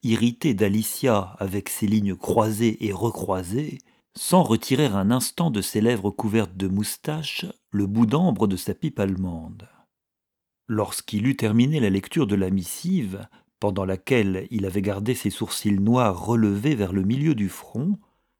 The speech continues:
c'était sa seule manière, soit dit en passant, d'exprimer sa surprise, il la jeta d'un air délibéré, ainsi que les billets de part, dans le panier au vieux papier,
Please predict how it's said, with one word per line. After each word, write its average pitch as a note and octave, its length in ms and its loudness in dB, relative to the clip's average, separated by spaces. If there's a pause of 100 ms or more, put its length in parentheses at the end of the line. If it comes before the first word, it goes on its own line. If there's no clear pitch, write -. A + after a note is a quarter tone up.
(180)
c'était - 360 -8
sa - 160 -6
seule A2+ 240 0
manière, G2 680 0
soit - 220 -4
dit A#2+ 240 -2
en F#2 80 -2
passant, A2+ 720 -6
d'exprimer G2+ 600 -4
sa C3 160 -8
surprise, B2 840 -12 (600)
il F3+ 200 2
la F#3+ 140 2
jeta D3 460 2
d'un A#2 180 6
air G#2+ 160 4
délibéré, G2+ 1040 2
ainsi G2 380 -6
que G2 100 -4
les F#2 140 -2
billets A#2+ 260 0
de G2 160 0
part, A2+ 680 -6 (240)
dans G2 220 -6
le F#2 120 -4
panier B2 380 2
au B2 80 4
vieux G#2+ 200 2
papier, F#2 720 -4